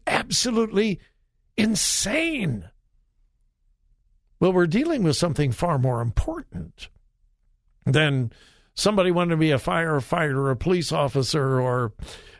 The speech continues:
a truck driver. That's what I wanted to be when I was a kid. Anybody asked me when I was growing up, "What do you want to be?" "I want to be a truck driver." I did. That's what I wanted to do. Nobody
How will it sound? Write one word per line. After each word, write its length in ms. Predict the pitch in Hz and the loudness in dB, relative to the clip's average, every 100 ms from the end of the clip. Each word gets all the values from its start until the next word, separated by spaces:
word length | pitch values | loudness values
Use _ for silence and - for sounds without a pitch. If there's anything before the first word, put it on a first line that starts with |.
| - | -2
a 160 | 139 | -2
truck 340 | 127 - 233 - | 0 0 0 0
driver. 520 | 196 170 156 147 139 | 2 2 2 2 2
That's 240 | 170 196 | 2 2
what 160 | 233 180 | 2 4
I 120 | 196 | 4
wanted 260 | 240 202 170 | 2 0 0
to 60 | |
be 140 | 156 160 | 2 2
when 140 | 151 | 2
I 120 | 147 | 2
was 160 | 143 120 | 0 0
a 60 | 131 | -2
kid. 460 | - 131 160 214 - _ _ _ _ _ _ _ - | -2 0 0 -4 -12 _ _ _ _ _ _ _ -2
Anybody 320 | 185 240 226 | 2 4 4
asked 300 | 226 240 - | 2 0 -2
me 100 | 196 | -2
when 120 | 180 | 0
I 100 | 208 | 2
was 160 | 202 139 | 2 2
growing 320 | 196 202 185 | 2 2 2
up, 120 | 165 | 2
"What 120 | 196 | 4
do 60 | 262 | 4
you 60 | |
want 140 | 262 240 | 2 2
to 80 | 214 | 0
be?" 80 | - - - | -2 -12 -4
"I 120 | 113 131 | 0 2
want 160 | 233 | 4
to 40 | 160 | 4
be 100 | 165 | 4
a 80 | |
truck 280 | 170 240 208 | 2 -2 0
driver." 300 | 190 139 - _ | 0 0 -2 _
I 120 | 165 180 | 2 4
did. 280 | 311 349 | 4 2
That's 240 | 113 135 - | 0 -4 0
what 140 | 147 | 0
I 80 | 170 | 2
wanted 300 | 175 220 233 | 2 0 -2
to 40 | |
do. 340 | 277 339 285 131 _ _ _ _ _ _ _ _ _ _ _ _ _ _ _ _ _ _ _ _ _ _ _ _ _ _ _ _ _ _ _ _ _ _ - | 0 0 -2 -6 _ _ _ _ _ _ _ _ _ _ _ _ _ _ _ _ _ _ _ _ _ _ _ _ _ _ _ _ _ _ _ _ _ _ -2
Nobody 840 | 214 349 359 359 311 226 147 113 | 0 2 2 2 0 0 -4 -6